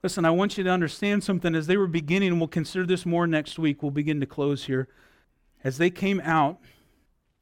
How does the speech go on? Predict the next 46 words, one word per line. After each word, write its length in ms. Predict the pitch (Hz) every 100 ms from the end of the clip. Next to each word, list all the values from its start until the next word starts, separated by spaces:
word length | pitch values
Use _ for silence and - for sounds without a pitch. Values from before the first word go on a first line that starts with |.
| -
from 180 | - 147
the 80 | 135
house 380 | - 156 160 -
where 120 | 147
they 120 | 147
were 140 | 139 135
celebrating 720 | - 143 147 143 143 139 135
the 80 |
Passover 520 | 117 135 127 143 127 123
meal, 380 | 113 117 113 _ _ _ _ _ _ _ -
and 100 | 127
as 140 | 123
they 120 | 131
sang 360 | 117 - 156 160
their 140 | 151
hymn 340 | 139 151 151 143
and 80 |
they 80 | 123
began 400 | 113 123 135 143
to 120 | 139
make 280 | 123 131 147
their 160 | - 147
way 440 | 135 139 139 120 _ _ _ _ _ _ _ -
out 260 | 127 156 -
to 100 | 135
the 80 |
Mount 240 | 131 135 151
of 100 | 131
Olives, 320 | 127 139 127
they'd 160 | 127 123
be 80 |
heading 460 | 117 139 139 139 135
to 100 | -
the 100 | 127
Garden 380 | 117 123 131 131
of 140 | 120
Gethsemane. 680 | 123 113 - 131 139 139 135
It's 140 | 123
still 320 | - - 135 135
there 180 | 127
today, 360 | 123 120 120 131
albeit 360 | 131 120 131 131
it 120 | 123
likely 300 | 131 127 135
looks 260 | 127 -
different. 400 | 139 135 156 139